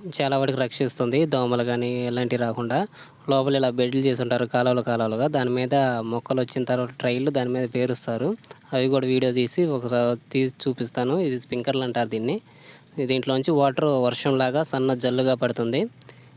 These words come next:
ఇలా ప్రతి ఒక్క పోల్కి ఇలా సిమెంట్ వేసేసి గాలికి లేకోకుండా గట్టిగా చేస్తారు, వైర్లతో కట్టేసి. ఇది నర్సరీ మొత్తం లోపల ఇలా ఉంటుంది ఫ్రెండ్స్. మొక్కలు వస్తే కానీ ఇంకా పచ్చగా బాగా.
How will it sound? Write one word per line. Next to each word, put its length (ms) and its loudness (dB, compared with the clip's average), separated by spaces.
ఇలా 300 0
ప్రతి 240 0
ఒక్క 180 0
పోల్కి 440 0
ఇలా 340 4
సిమెంట్ 360 0
వేసేసి 600 -2
గాలికి 260 0
లేకోకుండా 540 0
గట్టిగా 260 0
చేస్తారు, 640 0
వైర్లతో 360 0
కట్టేసి. 440 -2
ఇది 120 0
నర్సరీ 320 0
మొత్తం 320 0
లోపల 260 2
ఇలా 160 2
ఉంటుంది 320 0
ఫ్రెండ్స్. 380 -2
మొక్కలు 320 0
వస్తే 360 0
కానీ 180 2
ఇంకా 140 2
పచ్చగా 380 -2
బాగా. 280 2